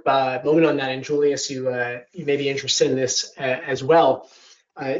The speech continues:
today I attended the, uh, Environmental Council of the States meeting. That's where all fifty secretaries or commissioners of the states,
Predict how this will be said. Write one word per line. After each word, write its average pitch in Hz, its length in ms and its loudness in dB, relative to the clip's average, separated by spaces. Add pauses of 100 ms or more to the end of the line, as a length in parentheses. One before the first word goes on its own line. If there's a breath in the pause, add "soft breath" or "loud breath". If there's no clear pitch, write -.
(140)
today 160 300 6
I 151 120 6
attended 143 560 2
the, 135 220 -4
uh, 127 280 -6
Environmental 143 500 2
Council 143 380 -6
of 127 60 -14
the 131 60 -10
States 147 360 0
meeting. 135 240 -4
That's 127 200 -6
where 135 120 -4
all 127 320 0
fifty 131 500 -6
secretaries 127 580 -2
or 127 60 -4
commissioners 127 560 -4
of 120 80 -10
the 123 60 -6
states, - 520 -2